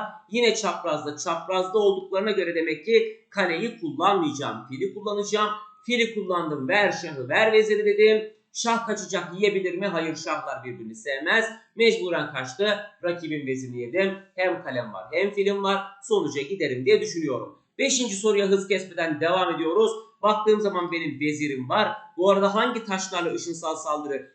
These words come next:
şiş yapılabilir? İstediği kadar gidebilen taşlarla. Nedir onlar? Fil, kale, vezir. O zaman ben piyonumla ışınsal saldırı yapabilir miyim? Şahımla yapabilir miyim? Hayır. Vezirimle yapabilir miyim? Evet.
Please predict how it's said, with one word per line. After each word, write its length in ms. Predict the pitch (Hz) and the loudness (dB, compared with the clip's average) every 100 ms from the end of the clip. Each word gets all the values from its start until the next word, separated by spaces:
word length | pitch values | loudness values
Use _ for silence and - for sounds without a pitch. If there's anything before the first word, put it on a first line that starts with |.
| - | -8
şiş 360 | - 196 190 | -4 -2 -2
yapılabilir? 720 | 160 - 139 123 165 208 - - - | -4 -4 -6 -2 2 2 0 -10 -16
İstediği 520 | 165 - 170 220 220 | -14 -8 -6 -4 -4
kadar 220 | 170 196 | -2 0
gidebilen 480 | 185 165 151 139 127 | 0 0 0 0 -4
taşlarla. 540 | 113 - 107 98 92 - _ | -8 -10 -12 -14 -16 -18 _
Nedir 260 | 202 214 185 | 4 6 6
onlar? 440 | 156 175 202 - - - | 4 0 -2 -4 -12 -6
Fil, 400 | 180 127 - _ | -4 -4 -8 _
kale, 440 | 175 180 180 - | 0 0 -2 -4
vezir. 360 | 147 - 98 - _ - | -4 -4 -8 -20 _ -2
O 120 | 202 | 2
zaman 280 | 208 196 196 | 4 2 2
ben 200 | 190 196 | 0 0
piyonumla 440 | 190 190 196 180 | 0 4 4 4
ışınsal 420 | 170 175 165 165 | 0 -2 -2 -2
saldırı 340 | 160 151 131 127 | -2 -4 -4 -6
yapabilir 380 | 131 123 113 | -8 -10 -12
miyim? 320 | 110 127 208 196 - _ | -12 -2 0 -2 -10 _
Şahımla 480 | - 220 202 196 180 | 0 2 4 4 0
yapabilir 400 | 156 147 131 117 | -4 -6 -6 -6
miyim? 200 | 107 95 | -8 -8
Hayır. 420 | 151 208 220 208 - _ 185 | 2 4 4 2 -10 _ 4
Vezirimle 400 | 208 190 160 143 | 4 4 0 -2
yapabilir 380 | 131 127 113 | -6 -8 -10
miyim? 260 | 131 214 214 | -2 -2 -2
Evet. 320 | 165 135 - | 0 0 -2